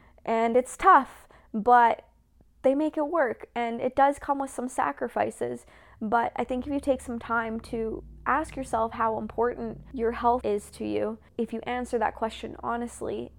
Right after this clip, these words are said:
you can shift your priorities. You can learn to make the time for yourself.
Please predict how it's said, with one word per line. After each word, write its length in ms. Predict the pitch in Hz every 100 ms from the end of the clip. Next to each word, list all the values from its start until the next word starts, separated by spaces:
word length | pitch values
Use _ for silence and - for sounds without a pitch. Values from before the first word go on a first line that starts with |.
| -
you 160 | 196
can 380 | 226 - 220 226
shift 420 | 240 - 226 226
your 340 | 214 196 190 - -
priorities. 500 | 214 202 214 196 208
You 160 | 214 208
can 480 | - 233 233 240 202
learn 420 | 226 247 262 277
to 140 | -
make 260 | 208 202 -
the 80 | -
time 340 | - 226 226
for 120 | 226
yourself. 640 | 196 - - - 220 240 -